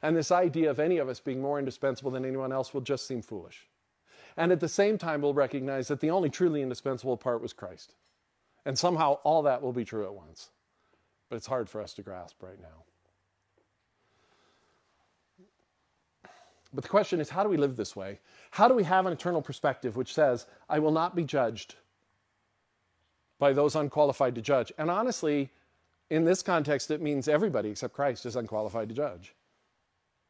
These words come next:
How do we live that way? Surely it does matter what we do sometimes, and, and I'm not saying it doesn't.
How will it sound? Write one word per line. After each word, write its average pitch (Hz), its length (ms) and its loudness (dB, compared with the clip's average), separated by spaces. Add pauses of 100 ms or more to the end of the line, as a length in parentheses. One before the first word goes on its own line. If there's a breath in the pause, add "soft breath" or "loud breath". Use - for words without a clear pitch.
(840 soft breath)
How 208 140 2
do 202 80 6
we 180 80 6
live 147 320 4
that 113 220 -2
way? 87 260 -12 (1200)
Surely 214 520 6 (260)
it 165 120 4
does 190 220 8
matter 127 260 2
what 117 140 -2
we 123 80 -2
do 131 100 2
sometimes, 113 540 -6
and, 143 140 -8 (100)
and 175 180 0
I'm 165 140 -2
not 208 180 -2
saying 185 220 0
it 151 80 -2
doesn't. 120 460 -2